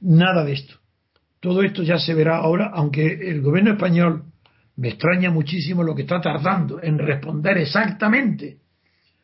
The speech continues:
a esa cifra de nueve mil trescientos setenta y cinco. ¿Por qué el gobierno español no ha respondido a los cinco minutos? ¿Cómo es que diga que está estudiando responder? Pero es que no tiene la contabilidad, es que no sabe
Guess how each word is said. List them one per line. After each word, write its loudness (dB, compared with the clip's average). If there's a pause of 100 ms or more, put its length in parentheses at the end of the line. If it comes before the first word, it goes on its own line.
(260)
a -4
esa 0 (280)
cifra 0
de -6
nueve -4
mil 0
trescientos -2
setenta -2
y -2
cinco. 0 (240)
¿Por 2
qué 2
el 2
gobierno 0
español -6
no -2
ha -2
respondido -2
a 4
los -2
cinco -6
minutos? -4 (520)
¿Cómo 0
es -4
que 2
diga 2
que -2
está -2
estudiando -2
responder? -2 (160)
Pero -12
es -10
que -2
no 0
tiene 2
la 2
contabilidad, -2
es -6
que 0
no -2
sabe -2